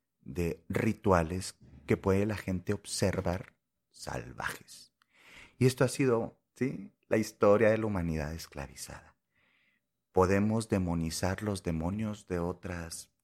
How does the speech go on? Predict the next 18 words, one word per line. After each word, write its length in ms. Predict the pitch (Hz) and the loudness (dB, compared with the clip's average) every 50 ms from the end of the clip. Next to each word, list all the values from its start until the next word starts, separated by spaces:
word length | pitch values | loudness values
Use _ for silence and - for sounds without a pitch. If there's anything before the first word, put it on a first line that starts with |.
| _ _ _ _ _ _ _ _ _ _ - - _ | _ _ _ _ _ _ _ _ _ _ -20 -20 _
tradiciones 680 | - 85 80 78 71 73 - - - 80 82 85 85 - | -4 -2 -2 -2 -4 -6 -6 -4 -4 -2 -2 -2 -4 -4
y 60 | - 85 | -4 -2
de 60 | 80 | -2
otras 300 | 78 - - 87 85 - | -4 -4 -6 -6 -8 -6
culturas 640 | - 95 82 - - 92 90 87 82 80 82 - - _ _ _ _ _ _ _ _ | -6 -6 -6 -4 -4 -2 -2 -2 -2 -4 -8 -10 -16 _ _ _ _ _ _ _ _
para 200 | - 90 82 85 | -2 0 0 0
deshumanizar 840 | 82 80 78 - - 87 82 73 73 76 73 71 - - 87 90 95 | -2 -4 -6 -6 -4 -4 -2 -2 -2 -4 -4 -6 -4 -2 -2 -2 -2
a 40 | 98 | -6
estas 340 | 90 - - - 90 - | -8 -10 -10 -10 -10 -10
personas 680 | - - - - - - 85 82 78 73 71 76 76 - | -10 -10 -10 -10 -8 -6 -4 -4 -4 -4 -6 -8 -10 -12
y 20 | - | -14
poder 340 | - - 76 73 73 71 - | -12 -8 -8 -8 -8 -8 -8
controlar 460 | - 87 82 - - 80 78 73 - | -8 -8 -8 -8 -8 -8 -8 -8 -8
sus 220 | - - 85 - | -8 -12 -14 -14
cuerpos 580 | - - 90 82 - - - - 67 71 - - | -6 -2 -2 -2 -2 -4 -8 -12 -12 -12 -12 -12
y 80 | - | -14
sus 260 | - - 71 - - - | -14 -14 -16 -18 -18 -16
tierras. 520 | - 67 71 64 - - - _ _ _ | -16 -18 -18 -18 -20 -20 -20 _ _ _